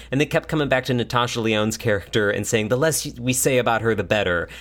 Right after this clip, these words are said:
And then they'll hint later that she, like, had an affair with somebody. And then they'll hint later that she, like, stole money from somebody.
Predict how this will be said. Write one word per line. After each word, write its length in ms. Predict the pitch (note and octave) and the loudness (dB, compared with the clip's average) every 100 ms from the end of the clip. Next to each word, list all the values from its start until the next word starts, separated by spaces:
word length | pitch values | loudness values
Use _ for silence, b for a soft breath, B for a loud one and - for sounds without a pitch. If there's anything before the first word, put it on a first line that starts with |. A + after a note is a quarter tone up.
| B | B
And 160 | C3 C3+ | 0 2
then 180 | C3+ | 2
they'll 120 | C3 B2+ | 2 2
hint 240 | C3 B2+ | 0 0
later 300 | B2 A#2 A2+ | 2 2 2
that 160 | G#2+ - | 0 -2
she, 140 | B2+ | 0
like, 180 | A2+ G#2 | 2 2
had 220 | G#2 A#2 | 0 0
an 20 | |
affair 320 | G#2 - G2+ | 0 2 2
with 100 | F#2+ | 2
somebody. 380 | F#2 G#2 F2 F2+ | -2 -2 -2 -2
And 100 | F2+ | 0
then 120 | G#2+ | 0
they'll 80 | B2 | 2
hint 260 | B2 B2 G#2 | 2 0 0
later 460 | A2 A2+ G#2+ G2+ B B - | 0 2 2 0 B B -2
that 140 | A2 | 0
she, 160 | - A2+ | 0 2
like, 220 | G#2+ G2+ | 2 0
stole 360 | - - A#2 | -2 2 2
money 220 | A2 G2+ F#2+ | 2 2 0
from 200 | - F#2 | -2 -4
somebody. 520 | - F2+ F2 F2 | -2 0 0 -2